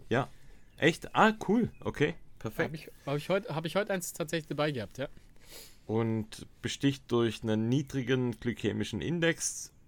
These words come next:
Speaker 1: flüssiger als Ahornsirup, das heißt, es geht einfach besser rein. Man braucht dadurch auch kein zusätzliches Wasser. Es gibt's in verschiedenen Geschmacksrichtungen: Maple, Coffee, Salted Cacao, ähm, Salted Raspberry, Salted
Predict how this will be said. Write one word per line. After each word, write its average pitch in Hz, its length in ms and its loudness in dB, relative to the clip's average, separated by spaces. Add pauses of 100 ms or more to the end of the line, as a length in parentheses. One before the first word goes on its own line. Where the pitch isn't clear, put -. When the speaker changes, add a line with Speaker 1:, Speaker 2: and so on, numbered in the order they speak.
(360)
Speaker 1:
flüssiger 107 520 2
als 80 200 2
Ahornsirup, 139 800 2
das - 180 -4
heißt, 92 180 2
es - 100 -6
geht 101 180 0
einfach 85 200 -6
besser 95 300 2
rein. 127 280 2
Man 101 120 0
braucht 98 280 2
dadurch 92 380 0
auch 85 120 -2
kein 87 220 -2
zusätzliches 101 760 -4
Wasser. 135 260 0
Es - 120 -6
gibt's - 200 -6
in 98 140 0
verschiedenen 117 760 -2 (100)
Geschmacksrichtungen: 131 1160 0
Maple, 127 580 4
Coffee, 113 680 0 (140)
Salted 123 760 0
Cacao, 107 920 0 (1400)
ähm, 90 480 2
Salted 90 460 0
Raspberry, 127 680 4
Salted 92 520 0